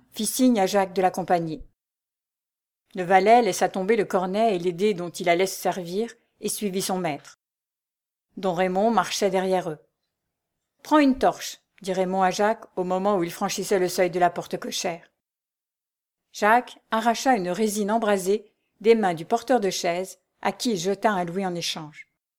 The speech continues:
Les quatre hommes descendirent la rue Saint-Honoré dans la direction du Palais Royal. Arrivés là, Raoul et le vicomte, qui marchaient en tête, se jetèrent sur la droite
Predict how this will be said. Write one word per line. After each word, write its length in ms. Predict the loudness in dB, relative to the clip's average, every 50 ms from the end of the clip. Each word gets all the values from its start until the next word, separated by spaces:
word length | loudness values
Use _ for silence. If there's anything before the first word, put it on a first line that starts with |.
| _ _ _ _ _ _ _ _ _ _ _ _ _ _ _ _ _ _ _ _ -16
Les 80 | -12 -4
quatre 340 | 0 0 0 2 2 4
hommes 260 | 4 4 4 2 -4 -6 -8 _ _ _ _ -4
descendirent 500 | -2 -2 0 2 2 2 2 2 2 4
la 120 | 4 4
rue 120 | 4 2 0
Saint-Honoré 720 | 0 0 0 2 2 0 0 0 -2 -2 -4 -4 -6 _ _ _ _ _ -6
dans 80 | -2
la 120 | 0 0 0
direction 460 | 0 0 -2 -2 -2 -4 -4 -4 -4
du 120 | -4 -2
Palais 220 | 0 0 0 0 0
Royal. 440 | 0 0 -2 -2 -2 -4 -8 -10 -12 _ _ _ _ _ _ _ _ _ _ _ _ _ _ _ _ _ _ _ _ _ _ _ _ _ _ _ _ _ _ _ _ _ _ -6
Arrivés 400 | -4 -4 -2 -2 -2 0 0 2
là, 320 | 2 2 2 0 0 -4 -10
Raoul 420 | -8 -2 2 4 4 4 4 6 4
et 80 | 4
le 80 | 4 2
vicomte, 580 | 0 -4 -4 -2 0 0 0 0 -2 -6 -10
qui 100 | -12 -8 -6
marchaient 360 | -6 -6 -6 -4 -4 -4 -4
en 120 | -6 -6
tête, 360 | -2 0 0 0 0 -4 _ _ _ _ _ _
se 140 | -10 -8 -6
jetèrent 400 | -2 2 2 2 4 2 0 0
sur 160 | 0 0 2
la 100 | 2 2
droite 460 | 2 2 2 2 2 2 0 -8 -20